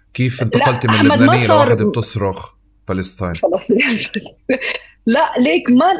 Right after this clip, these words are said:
Speaker 2: ولا مرة ما صار في هيك نقلة إنه، آه، والله في شي وعاني، يعني. هلأ كل حياتي طبعًا مع حقوق الإنسان وعم شوف شو عم بيصير حوالي، بس يمكن لما بلشت أعمل أفلام،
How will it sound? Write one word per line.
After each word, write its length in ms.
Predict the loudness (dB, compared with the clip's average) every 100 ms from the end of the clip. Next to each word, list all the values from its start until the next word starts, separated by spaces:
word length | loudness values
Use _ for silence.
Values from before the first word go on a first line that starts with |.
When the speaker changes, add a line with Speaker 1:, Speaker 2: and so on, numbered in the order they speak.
| 2
Speaker 2:
ولا 260 | 2 2
مرة 340 | 2 2 2 0
ما 160 | 0
صار 380 | -2 -2 0 0
في 560 | -4 -4 -2 0 -2 -4 _ _ _ _ _ _
هيك 220 | -2 0 0
نقلة 520 | 0 0 2 2 -2 -8 _ -4
إنه، 220 | 0 0 0
آه، 240 | -2 0 0
والله 340 | 0 0 -2
في 200 | -4 -4
شي 220 | -2 0
وعاني، 720 | 2 2 0 -2 -2 -6 -6
يعني. 520 | -6 -2 0 0 -4 -12 _ _ _ _ _ _ _ -20 -20 _ _ _ -20 _ _ _ _ _ _ _
هلأ 280 | -2 0 -2 -2
كل 100 | -2
حياتي 440 | 0 0 -2 -2
طبعًا 360 | -2 0 0 0
مع 280 | 0 0 -2
حقوق 460 | -4 -2 0 0
الإنسان 600 | 0 2 0 2 0 2
وعم 180 | 2 0
شوف 220 | 0 0
شو 120 | 0 0
عم 200 | 0 0
بيصير 240 | 0 -2
حوالي، 560 | -2 0 2 2 2 0
بس 280 | 0 -2
يمكن 380 | 2 2 2 0 0
لما 220 | 0 0
بلشت 400 | 0 -2 -4 -4
أعمل 280 | -2 -2 -4
أفلام، 600 | -4 0 0 0 -2